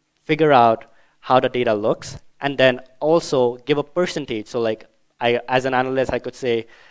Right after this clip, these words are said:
"I wanna work with ten percent of this data." So I give it ten percent and cull it, and it will go look at the whole page views, look at its profile, and then select rows that match the criteria, and then download it on the local machine.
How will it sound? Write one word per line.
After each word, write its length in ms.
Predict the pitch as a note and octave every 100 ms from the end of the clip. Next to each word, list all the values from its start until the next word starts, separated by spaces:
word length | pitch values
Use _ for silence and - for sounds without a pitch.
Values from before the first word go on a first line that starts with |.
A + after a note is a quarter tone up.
| _ C3+
"I 20 |
wanna 160 | D#3
work 220 | E3 E3 D#3+
with 100 | -
ten 160 | C#3+
percent 340 | C#3+ C#3+ D3 C3
of 120 | A#2+
this 160 | B2+
data." 320 | - G#2+ G2 -
So 380 | - B2+ A#2 - _ -
I 60 | B2
give 140 | C#3+
it 100 | D3
ten 120 | D#3
percent 420 | D#3 D#3 - C#3 C3+
and 180 | A#2 -
cull 220 | D3+ C3+
it, 200 | A#2+ - _ _ _
and 100 | C3+
it 140 | C3+ -
will 360 | C#3 C3 B2 - _ _ _
go 160 | C#3+ D#3+
look 280 | D3+ D#3+ E3
at 80 | D3+
the 80 |
whole 180 | D3 C#3+
page 300 | C#3+ D#3 D#3
views, 320 | B2+ A#2+ A#2+ - -
look 160 | C3
at 100 | D#3
its 140 | E3 -
profile, 640 | E3 D#3+ D#3+ A#2+ A2 A2+ _ _ _ C#3
and 120 | C#3+
then 140 | C#3+
select 460 | - D#3 D#3+ F3 D3
rows 340 | D#3 D3 C3
that 220 | - B2+ C3
match 300 | C3 C3 -
the 100 | C3+
criteria, 720 | C3+ B2+ C#3+ C#3 A2 G2+ - _ _ _ _
and 100 | C3
then 160 | C3 C3
download 460 | - C3+ C#3+ C#3+ C3+
it 140 | B2
on 160 | B2+ B2
the 80 | A#2
local 260 | A#2 A#2+
machine. 380 | G#2+ G#2 G#2+